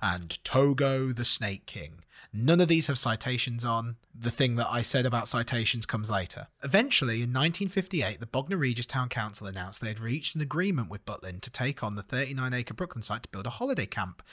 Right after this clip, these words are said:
the site in which Butlin still stands today. The camp first opened to the public in nineteen sixty.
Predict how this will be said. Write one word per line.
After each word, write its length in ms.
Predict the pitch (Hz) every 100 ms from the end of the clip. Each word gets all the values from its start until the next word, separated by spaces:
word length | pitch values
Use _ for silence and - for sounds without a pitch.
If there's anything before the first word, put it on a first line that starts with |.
| -
the 60 |
site 400 | - 170 202 - -
in 120 | 123
which 220 | 104 -
Butlin 340 | 139 - 135 123
still 240 | - 110
stands 340 | - 98 98 -
today. 400 | 95 80 82 -
The 80 | -
camp 240 | - 247 -
first 300 | 208 208 156
opened 280 | 156 151
to 80 | 147
the 80 | 147
public 440 | - 104 101 98 110
in 80 |
nineteen 400 | 98 92 90 92
sixty. 540 | 87 - - - 78